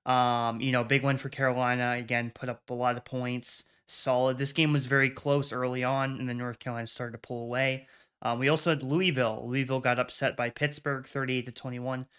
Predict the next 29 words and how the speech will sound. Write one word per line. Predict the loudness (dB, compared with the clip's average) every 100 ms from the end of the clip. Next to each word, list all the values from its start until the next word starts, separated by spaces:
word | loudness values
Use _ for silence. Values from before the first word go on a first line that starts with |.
| _ -2
Big | 2 4 4
win | 2 2 0 -2
for | -2 -2 0 -4 -2
Pittsburgh, | -4 -2 -4 -4 -6
the | -10
Panthers. | -6 -4 -4 -8 -10 -8 -10 _ _ _ _
And | -2
then | 0 2
we |
had | 2
Oregon | 2 2 4 2
State. | 2 4 4 2 0
Uh, | 2 2 2
they | 0
beat | 0 -2 -2
U | -4
C | -4 0
L | 4 6
A | 6 4
in | -2
a, | -4
in | -2
a | -2
Pac-twelve | 0 0 0 -6 -4
matchup, | -4 -4 -6 -10
put | -14
up |
thirty-six | -6 -4 -4 -8 -12 -12
points. | -8 -6 -6 -10